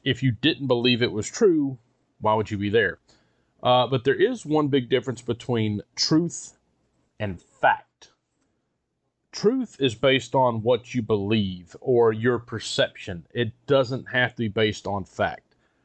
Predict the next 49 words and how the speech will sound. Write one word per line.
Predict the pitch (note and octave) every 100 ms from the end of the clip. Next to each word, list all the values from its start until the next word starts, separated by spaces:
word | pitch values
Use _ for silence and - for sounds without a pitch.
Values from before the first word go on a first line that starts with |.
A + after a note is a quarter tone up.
| _
Uh, | G#2 G#2 G2+
I'll | G#2+
give | A2 A2
you |
a | G#2
quick | C3 A#2
story | - B2+ A2+ G#2+
about | G2+ G#2+ -
this | A2 G#2 - - -
that | G#2+ - _ _ _ _ _ _
happened | - A#2 G#2+ A2
while | G#2+ G#2+ F#2+
I | G#2+
was | A2 G#2
at | A2 -
Fort | A#2+ A2+ -
Sill, | - D3+ D3+ D#3 C#3 _ _ -
uh, |
Oklahoma, | A2 G#2 B2 A#2+ A#2 C#3 B2
back | A2+ A2+ -
in | A2 G#2+
two | - G#2 -
thousand | G2+ G2 - F2
nine. | F2 G#2 A#2+ E2+ F2 _ _ _ _ _ _ _ -
Um, | A#2 A2+ G#2+ F#2 _ _ _ _ _ _ _ _ _ _ _ _ _
we | A#2+
had | B2
a | A#2
bunch | C3+ C#3+
of | C3+
guys | C3+ C3 B2
coming | C3 B2
down | A#2+ A#2+
the | A#2+
stairs. | - A#2 G#2+ G#2 G#2 -
We | A#2
had | A#2+ A#2+
to | A#2+
go | A#2+ A#2
down | A#2 A2+
the | G#2
back | G2 G#2+ G2 -
stairwell | - A2 G#2+ G#2 G#2
to |
get | G2+ G#2
down | G2+ G#2 G#2 -
to | A2 G2
the, | G2+ F#2+ F#2+ F#2 F2+
uh, | F#2 F#2